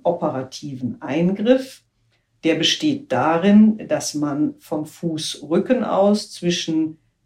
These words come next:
den, äh, Mittelfußknochen zwei und drei, die bei ihr betroffen waren, einen vielleicht zwei bis drei Zentimeter großen Schnitt anlegt und dann in der Tiefe zwischen den Mittelfußknochen diesen verdickten Nerv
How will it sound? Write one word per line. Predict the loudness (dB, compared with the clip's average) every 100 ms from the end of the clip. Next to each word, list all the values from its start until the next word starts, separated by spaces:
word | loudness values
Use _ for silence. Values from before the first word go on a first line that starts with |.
| -4
den, | 2 4 4 0 -6 -14 _ _ _ _ _ -10
äh, | -4 -2 0 -2 -6
Mittelfußknochen | -4 -2 0 -2 -2 -4 -4 -2 -2 -2 -6
zwei | -6 -4 -4 -2 -4
und | -6 -10
drei, | -6 0 2
die | 2
bei | 0
ihr | -2 -4
betroffen | -6 -2 -2 0 0
waren, | 2 2 0
einen | -4 -8
vielleicht | -8 -8 -4 -4 -4 -10 _ _ _ -10
zwei | -8 -2 2 2
bis | 0 -4
drei | 0 0
Zentimeter | 0 -2 -2 0 -2 -2 -6
großen | -8 -8 -6 -8
Schnitt | -2 2 2 0 -4
anlegt | 4 6 6 6 4 4 -4 -20 _ _ _ _ _
und | -2 -2 -2 0
dann | 2 2 0 -2 -2
in | 2
der | 2 2 -4
Tiefe | 0 0 2 -2
zwischen | -4 -2 0 0
den | 0 0
Mittelfußknochen | -4 -8 -10 -10 -10 -8 -2 0 2 2
diesen | 0 -2
verdickten | -4 -6 -6 -6 -6 -6 -2 -2
Nerv | -2 -6 -10